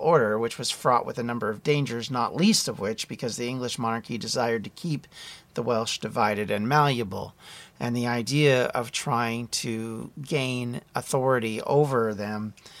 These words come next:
in this way would be something of a concern for the English, because for them, having the Welsh divided, fighting, being able to pick the sides they wanted to pick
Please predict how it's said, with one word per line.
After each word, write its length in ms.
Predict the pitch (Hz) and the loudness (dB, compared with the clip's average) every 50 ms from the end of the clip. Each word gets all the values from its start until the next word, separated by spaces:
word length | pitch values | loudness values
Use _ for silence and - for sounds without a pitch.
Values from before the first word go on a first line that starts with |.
| - - - - _ _ | -20 -20 -20 -20 _ _
in 200 | - 160 160 156 | 2 4 4 4
this 280 | 143 127 117 - - - | 4 2 0 0 -2 -2
way 480 | - 110 107 107 107 107 107 107 - - _ _ _ _ _ _ - - - - - | -2 -2 0 0 0 -2 -4 -6 -8 -12 _ _ _ _ _ _ -20 -20 -20 -16 -10
would 320 | - 135 135 143 135 127 - | -6 -2 0 0 0 -2 -2
be 300 | 135 127 - - 127 123 | -4 -4 -4 -4 -4 -4
something 400 | - - 135 123 - - 110 107 | -4 -4 -4 -4 -4 -6 -8 -8
of 100 | 107 101 | -8 -10
a 60 | - | -10
concern 640 | - 123 120 117 - - 165 160 156 139 123 117 110 | -10 -8 -6 -4 -2 0 2 2 2 2 0 -2 -4
for 480 | - - 117 104 107 117 110 110 110 - - - - - - - _ _ - | -6 -6 -2 0 2 2 2 0 -2 -6 -14 -20 -20 -20 -20 -20 _ _ -4
the 100 | 135 123 | -2 -2
English, 400 | 117 110 107 85 104 110 - - | -2 -2 -2 -4 -4 -4 -6 -6
because 380 | - 135 117 - 131 127 - | -8 -6 -2 -2 0 0 0
for 180 | - - - 139 | -2 -2 0 2
them, 400 | 147 214 247 208 151 127 127 131 - - - - - - - _ - | 4 6 6 6 6 4 0 -2 -8 -12 -20 -20 -20 -20 -20 _ -2
having 340 | - 143 147 151 151 147 139 | 2 4 4 6 4 4 4
the 60 | 131 | 2
Welsh 320 | 123 131 131 127 123 - - | 4 4 4 2 0 -2 -4
divided, 600 | - 120 107 127 127 131 131 127 127 123 117 107 | -6 -2 2 4 4 6 6 4 2 0 -2 -4
fighting, 680 | - - - 127 123 123 120 127 127 120 120 120 - - _ - - | -4 -2 0 2 2 2 2 0 -2 -4 -4 -6 -8 -10 _ -14 -10
being 200 | - 127 127 131 | -6 -6 -4 -4
able 160 | 127 107 110 | -4 -6 -6
to 120 | 120 - | -10 -10
pick 240 | - - 139 135 - - | -6 -4 -4 -4 -4 -6
the 120 | - 135 | -10 -8
sides 460 | - - - 131 113 113 110 95 - - | -6 -2 0 2 2 2 0 -2 -4 -4
they 120 | - 107 | -4 -4
wanted 300 | 107 117 117 113 107 101 | -4 -4 -4 -6 -6 -8
to 80 | - - | -12 -8
pick 480 | - - 147 139 101 - - - - | -4 0 0 0 0 -2 -8 -14 -20